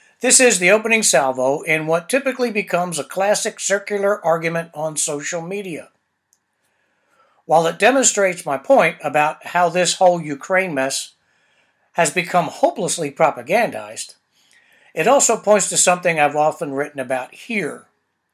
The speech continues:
The quality of our discourse, even among, quote, "educated people," has been obliterated by technology and social media. This was the point of my hashtag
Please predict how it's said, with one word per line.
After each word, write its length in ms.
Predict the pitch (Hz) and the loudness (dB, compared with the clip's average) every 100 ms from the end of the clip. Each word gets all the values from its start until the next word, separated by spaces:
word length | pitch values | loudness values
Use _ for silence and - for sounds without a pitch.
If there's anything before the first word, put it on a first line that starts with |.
| _ _ _ _ _ | _ _ _ _ _
The 80 | 151 | -10
quality 500 | - 220 247 269 254 | 0 4 6 4 4
of 100 | 208 | 6
our 160 | 196 | 6
discourse, 800 | 175 180 175 - 131 117 - - - | 6 2 0 -4 -8 -6 -8 -10 -6
even 260 | 214 226 | -4 0
among, 320 | 202 190 175 165 | 2 2 0 0
quote, 320 | - 208 202 | 2 2 2
"educated 640 | 190 180 190 - 143 135 135 | -2 0 -2 -4 -4 -4 -6
people," 440 | 214 220 - 107 _ _ _ _ _ _ _ _ _ - | -8 -8 -10 -16 _ _ _ _ _ _ _ _ _ -4
has 180 | 175 | -4
been 180 | 151 185 | 0 2
obliterated 920 | 165 147 180 240 226 156 131 120 117 | 0 0 0 4 4 2 -2 -4 -2
by 160 | 135 127 | 0 0
technology 800 | 123 143 - 175 196 196 185 190 | 0 -4 0 -2 0 -2 -4 -6
and 160 | 131 123 | -6 -4
social 380 | - 160 - | -2 -4 -6
media. 460 | 143 156 165 120 104 _ _ _ _ _ _ _ _ _ _ | -8 -8 -10 -12 -16 _ _ _ _ _ _ _ _ _ _
This 220 | - 240 247 | -2 0 2
was 220 | 208 - | 0 0
the 80 | 170 | -2
point 340 | - 190 185 | 0 0 0
of 120 | 143 | -2
my 160 | 147 143 | -2 0
hashtag 680 | 151 156 - 165 147 135 | 2 0 0 0 0 0